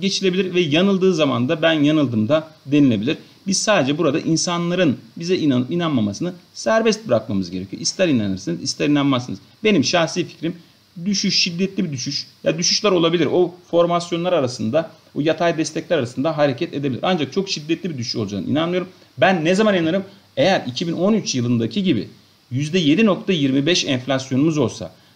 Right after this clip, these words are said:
veya iki bin sekiz o mortgage krizindeki gibi yüzde dört nokta yetmiş beş politika faizimiz olsa ben derim ki o zaman arkadaşlar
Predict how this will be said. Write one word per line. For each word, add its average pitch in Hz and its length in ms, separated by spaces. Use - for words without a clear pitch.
veya 143 180
iki 147 240
bin 180 100
sekiz 165 580
o 156 360
mortgage 170 460
krizindeki 131 540
gibi 101 200
yüzde 147 320
dört 202 240
nokta 160 240
yetmiş 151 420
beş 117 280
politika 143 400
faizimiz 123 560
olsa 135 420
ben 147 220
derim 180 180
ki - 80
o 160 120
zaman 127 320
arkadaşlar 143 600